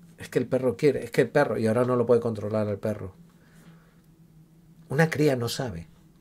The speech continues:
Y creo que la gente no entiende eso. Yo no entiendo a los profesionales que dicen, "Deja que el niño decida". ¿Cómo va a decidir el niño? Es que tiene que decidir, tendrá que aprender a decidir,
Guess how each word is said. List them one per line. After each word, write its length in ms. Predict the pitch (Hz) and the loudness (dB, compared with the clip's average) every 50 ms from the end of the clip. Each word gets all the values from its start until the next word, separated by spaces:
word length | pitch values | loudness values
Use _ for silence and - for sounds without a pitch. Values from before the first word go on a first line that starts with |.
| _ - _ - - - _ - - - _ _ _ _ - - - - - | _ -20 _ -20 -20 -20 _ -20 -20 -20 _ _ _ _ -20 -20 -20 -18 -14
Y 80 | 101 | -8
creo 160 | - - 131 | -2 0 0
que 80 | 123 - | 2 2
la 80 | 123 113 | 0 0
gente 240 | - 131 120 123 | -2 -2 -2 -2
no 80 | 117 123 | -2 -2
entiende 420 | 117 113 117 117 113 104 104 101 | -4 -2 -2 -4 -2 -2 -4 -4
eso. 240 | 101 - - - - - - - - | -6 -8 -10 -16 -20 -20 -20 -16 -10
Yo 180 | - 113 131 135 | -2 0 2 4
no 80 | 156 | 4
entiendo 240 | 156 135 156 156 147 | 4 8 8 8 8
a 40 | 135 | 8
los 60 | 120 | 6
profesionales 440 | - 127 113 107 123 120 131 135 131 | 4 4 4 4 2 2 2 2 2
que 80 | 135 135 | 2 2
dicen, 160 | 127 131 117 | 2 2 2
"Deja 240 | 139 139 - 151 - | 2 2 2 0 0
que 80 | - | 0
el 80 | 117 120 | 0 0
niño 180 | 135 139 135 | 0 0 0
decida". 400 | 123 113 107 - 135 117 110 107 | 0 -2 -2 -2 -2 -2 -2 -4
¿Cómo 220 | - - 165 170 135 | -6 -4 -2 -2 0
va 100 | 127 120 | -2 -2
a 20 | |
decidir 460 | 110 110 107 - - 98 90 92 92 | -2 -4 -6 -8 -10 -12 -12 -12 -12
el 160 | 95 92 90 95 | -14 -14 -12 -10
niño? 320 | 131 160 165 104 92 - - - - - - - - - - - | -8 -8 -8 -8 -10 -14 -20 -20 -20 -20 -18 -18 -18 -10 -4 -4
Es 140 | 135 - | -2 4
que 120 | - 165 156 | 6 6 6
tiene 280 | 156 160 175 208 233 | 8 8 10 10 10
que 120 | 226 202 156 | 10 10 8
decidir, 520 | 135 120 - - 113 120 131 120 87 82 - | 8 6 4 0 0 2 2 0 0 -4 -6
tendrá 340 | - 104 101 95 113 151 160 | -6 -4 -4 -2 -2 -2 2
que 100 | - 196 | 4 2
aprender 760 | 190 - - - 131 117 107 110 117 117 160 165 139 110 95 | 2 4 4 4 4 4 2 -2 2 6 6 8 6 6 2
a 100 | 92 87 | -4 -10
decidir, 640 | 87 82 82 - - 85 82 87 85 82 80 | -10 -12 -12 -12 -14 -14 -14 -14 -16 -16 -18